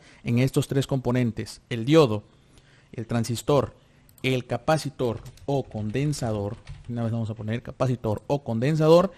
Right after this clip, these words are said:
y lo vamos a empezar a elaborar una tabla. Tenemos para hacer, para entregar el veinte de mayo, esto nos caería el día miércoles,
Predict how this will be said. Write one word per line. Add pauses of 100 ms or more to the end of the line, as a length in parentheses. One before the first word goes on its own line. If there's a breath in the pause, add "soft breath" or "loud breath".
(280 loud breath)
y
lo
vamos
a
empezar
a
elaborar
una
tabla. (480 soft breath)
Tenemos
para
hacer,
para
entregar
el
veinte
de
mayo,
esto
nos
caería
el
día
miércoles,